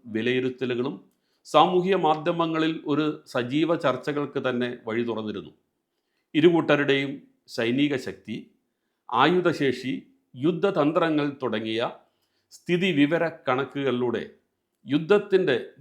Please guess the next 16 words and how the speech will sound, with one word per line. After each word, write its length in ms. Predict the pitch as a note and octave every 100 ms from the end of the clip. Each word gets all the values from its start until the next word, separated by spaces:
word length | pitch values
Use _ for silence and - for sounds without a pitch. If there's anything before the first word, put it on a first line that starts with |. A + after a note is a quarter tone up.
| A2+
ഗതിവിഗതികളെക്കുറിച്ചുള്ള 1300 | C3+ C#3+ E3+ B2+ D3+ D#3 D3 C3+ C3+ - A#2+ A#2+ A2 B2 - G#2+
അനുമാനങ്ങൾ 680 | A2 B2+ C3+ B2+ A#2+ G#2+ D2 - _ _ _ _ -
പലരും 340 | A#2 C#3 E3 D#3 C3
പങ്കുവച്ചപ്പോൾ 760 | C3 E3 D3 - D3 A2 G#2 A2 - _ _ _ _ _ _ -
അതിൽ 220 | F3 A3 A3
നിന്നെല്ലാം 480 | G#3+ G3 F3+ D#3+ G#2 -
തികച്ചും 460 | C3+ D#3+ - - F#3 F#3+
വ്യത്യസ്തമായ 840 | B2 A#2+ D#3+ D#3+ E3 D3 C3 B2 D#3+ - -
ഒരു 140 | B2+
വീക്ഷണപാതയായിരുന്നു 1160 | A#2+ B2+ - D3+ C#3 B2 C3+ C3 A#2 A#2 A#2 F2 - _ _ _ _ _ -
എ 140 | D#3
ബി 160 | F#3 F#3+
സി 220 | F#3 D#3 E2 - _ _ _
മലയാളം 560 | A#2 B2+ C#3+ D3 D#3 D#3+ A2+
ന്യൂസ് 300 | A2+ C#3 - C#3
ചാനൽ 320 | C3 C3+